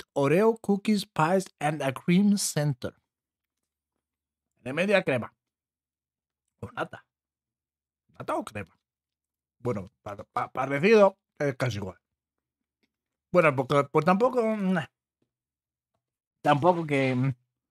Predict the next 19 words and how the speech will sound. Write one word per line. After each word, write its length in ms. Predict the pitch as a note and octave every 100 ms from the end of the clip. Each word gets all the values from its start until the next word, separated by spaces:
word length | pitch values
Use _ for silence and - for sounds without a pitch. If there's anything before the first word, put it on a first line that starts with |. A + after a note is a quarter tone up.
| _ _ _ _ _ _
luego 340 | C#3 F#3 C4 C4+
tenemos 320 | A#3 A#3+ G#3+
aquí 160 | G3+
los 340 | A3 D#3+ B2+ -
Nerds 680 | D3 E3 F3 A3 A#3+ - -
Rainbow. 840 | D3+ D3+ G3+ G3 E3 D3 F3+ B3+ _ _ _ _ _ _ _ _ _ _ _ _ _ _ _ _ _ _ _
También 260 | - C#3+ F3
golosinas. 560 | F3 D#3+ D#3+ G#3 G#3+ -
Y 120 | E3
aquí 260 | D#3 E3 A#3
es 80 |
lo 140 | A#3+ G3+
que 120 | F#3
he 40 |
dicho 280 | F3+ G3 -
antes. 500 | D3+ C#3 A2+ G#2 - -
Si 80 |
lo 100 | C#3+
abres, 480 | D#3+ C#4 B3 D4 -